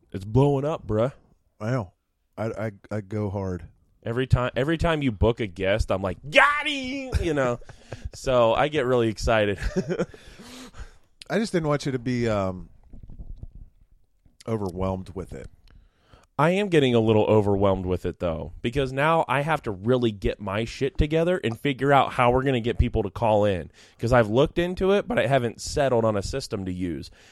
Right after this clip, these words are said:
Speaker 1: And so now I really gotta get off my ass or, you know, and, and, you know, fucking get on this because I don't want it to be July fourteenth and all of a sudden, uh,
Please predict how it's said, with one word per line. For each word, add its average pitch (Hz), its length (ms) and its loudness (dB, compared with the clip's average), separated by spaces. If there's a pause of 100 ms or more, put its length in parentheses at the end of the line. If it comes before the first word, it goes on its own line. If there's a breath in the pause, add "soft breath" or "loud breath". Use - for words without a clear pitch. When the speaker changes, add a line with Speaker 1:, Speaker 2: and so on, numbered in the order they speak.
Speaker 1:
And 107 180 -6
so 107 200 -2
now 131 460 4
I 127 80 2
really 143 280 6
gotta 123 220 4
get 110 300 4
off 120 200 4
my 104 200 0
ass 104 420 -2
or, 95 240 -4 (100)
you 107 100 -6
know, 95 60 -4
and, 87 220 -10
and, 95 280 -6
you 107 140 -6
know, 87 160 -2
fucking 95 320 -8
get 95 160 0
on 117 220 0
this 80 260 -10 (320 loud breath)
because 98 440 -4 (1000 loud breath)
I 127 80 2
don't 147 80 6
want 143 140 6
it 123 80 -6
to 139 60 -8
be 131 100 -4
July 123 360 2
fourteenth 123 600 -4
and 117 100 -2
all 117 140 2
of 110 40 -10
a - 60 -10
sudden, 113 320 -2
uh, 92 60 -4